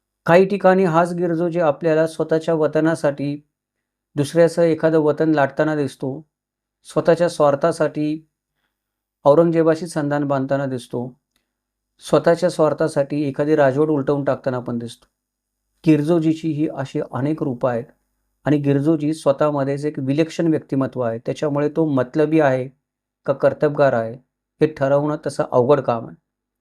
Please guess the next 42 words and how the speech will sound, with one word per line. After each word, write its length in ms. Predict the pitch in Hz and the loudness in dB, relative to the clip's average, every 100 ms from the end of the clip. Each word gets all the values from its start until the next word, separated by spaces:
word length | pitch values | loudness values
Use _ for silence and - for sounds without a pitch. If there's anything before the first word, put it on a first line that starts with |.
| _ _ _ _ _ - | _ _ _ _ _ 2
तरी 180 | 160 190 | 4 2
पण 140 | 190 | 0
आपण 220 | 170 170 | 0 0
या 80 | 170 | 0
व्हिडिओमध्ये 560 | 160 147 151 147 120 127 | 0 0 0 0 -4 -6
त्याच्या 260 | - - 147 | -6 -4 -2
व्यक्तिमत्वाचा 760 | 135 - 147 139 143 139 147 | -4 -4 -4 -2 -4 -4 -4
एक 160 | 147 - | -6 -10
छोटासा 440 | - 131 143 147 | -10 -6 -4 -2
आढावा 320 | 127 131 143 | 2 2 2
घेऊया. 260 | 135 123 117 - _ _ _ _ _ _ _ _ _ _ _ | 2 -2 -6 -8 _ _ _ _ _ _ _ _ _ _ _
आणि 360 | 135 147 151 160 - | 2 2 2 -2 -4
आज 340 | 131 - _ - - - | -6 -6 _ -20 -20 -8
हा 200 | - 143 | 0 2
जो 140 | 165 | 2
व्हिडिओ 280 | 156 139 156 | 0 2 2
आहे 260 | 151 123 131 | 0 -2 -4
हा 320 | 127 139 165 | -2 0 0
मागच्या 420 | 135 120 - 185 | -2 -2 -2 -2
पाच 260 | 175 160 160 | 2 2 0
व्हिडिओचा 340 | 151 147 139 120 | -2 -2 -4 -4
सारांश 500 | 139 131 131 131 127 | 0 0 0 -4 -10
आहे, 120 | 113 _ _ _ _ _ - | -14 _ _ _ _ _ 0
त्यामुळे 200 | 139 156 156 | 2 2 0
तुम्ही 220 | 147 147 156 | 0 2 2
जर 140 | 160 | 0
हा 140 | 143 | 0
व्हिडिओ 240 | 151 147 156 | 0 0 -2
प्रथमच 480 | 156 135 147 156 - | -2 -4 -2 -4 0
पाहत 280 | 147 139 | 0 0
असाल 260 | 131 - 135 | -2 -4 -4
तर 60 | 143 | -4
तुम्हाला 300 | 135 139 147 | -2 -2 0
विनंती 380 | 135 143 147 | -2 -4 -2
आहे 160 | 147 135 | 0 0
की 100 | 139 | -4
कृपया 400 | 143 139 147 147 - | -10 -6 -2 -2 0
आधीचे 420 | 123 127 156 156 160 | 0 2 0 -2 -2
जे 120 | 156 | 0
पाच 240 | 160 147 | 0 0
व्हिडिओ 220 | 147 139 | -2 -2
आहेत 140 | 127 | -2